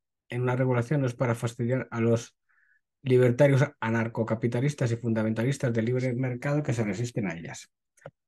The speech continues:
A ver, hay una mezcla de libertad con una mezcla de,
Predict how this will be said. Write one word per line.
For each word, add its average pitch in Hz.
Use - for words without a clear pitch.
A 147
ver, 156
hay 196
una 233
mezcla 175
de 120
libertad 117
con 127
una 127
mezcla 135
de, 110